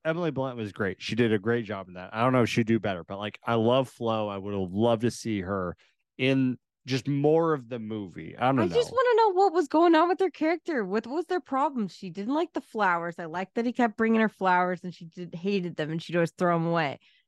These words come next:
Speaker 2: And I liked that for them. But, like, I didn't get anything out of the relationship. I didn't understand the problems, why they couldn't be together. I assume it was politics. But, like, that was me putting puzzle pieces that weren't even there
Speaker 1: <laughs>
Speaker 2: together.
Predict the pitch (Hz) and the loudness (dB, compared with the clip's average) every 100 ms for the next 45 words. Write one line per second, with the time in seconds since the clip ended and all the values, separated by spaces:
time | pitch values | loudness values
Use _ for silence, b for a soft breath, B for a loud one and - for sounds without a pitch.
0 | - 170 175 180 214 202 - 147 143 - | -4 0 2 4 2 0 -4 -4 -4 -8
1 | 170 165 160 170 b b - 220 220 202 | -8 -6 -6 -8 b b -6 0 2 4
2 | 208 196 233 220 196 208 - _ 226 277 | 2 4 2 2 2 0 0 _ 0 2
3 | 277 - 233 202 190 180 170 170 170 165 | 2 0 0 0 0 -4 -6 -6 -6 -8
4 | 160 156 - 180 214 220 226 226 - 233 | -8 -8 0 2 4 6 4 2 2 4
5 | 226 214 214 202 190 196 202 185 185 185 | 4 2 2 2 0 -2 -4 -6 -2 0
6 | 190 190 202 196 190 190 180 185 185 185 | 0 -4 -10 -10 -8 -6 -4 0 2 2
7 | 165 170 160 - 196 196 185 185 - - | 2 0 -2 0 4 4 4 -2 -8 -2
8 | 180 185 156 151 156 - - 208 233 175 | 0 0 -2 -6 -8 -12 -10 -2 -2 -2
9 | 202 269 262 285 220 240 269 277 - - | 0 0 0 -6 -6 -2 -2 -4 -6 -8
10 | 247 262 247 - 269 262 240 233 226 233 | -8 -4 -6 0 0 0 -4 -6 -8 -8
11 | 220 226 240 247 240 240 226 220 226 214 | -4 -2 0 0 0 0 0 2 2 2
12 | 151 135 | 0 -2